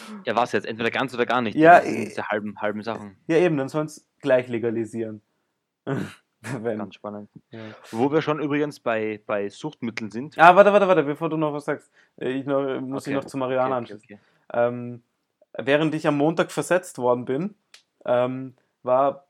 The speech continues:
Speaker 2: bei uns in der Kaserne, ähm, äh, die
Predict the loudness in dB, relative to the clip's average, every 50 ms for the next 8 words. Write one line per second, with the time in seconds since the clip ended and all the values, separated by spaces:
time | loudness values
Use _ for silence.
0 | _ -4 -2 -2 -2 -2 -4 -6 -8 -10 -14 -14 -10 -10 -10 -8 -6 -8 -8 -6
1 | -4 -2 -2 -2 -4 -6 -8 -10 -12 _ _ _ _ _ _ _ _ _ _ _
2 | _ _ -12 -8 -4 -4 -2 0 0 0 0 0 0 0 0 -2 -2 -4 -4 -6
3 | -10 -12 -12 -12 -12 -12 -12 -12 -14 -14 -14 -14 -14 -14 -14 -14 -16 -16 -16 -16
4 | -18 -20 -20 _ _ _ _ _ _ -10 -10 -10 -8 -6 -6 -6 -6 -6 -6 -10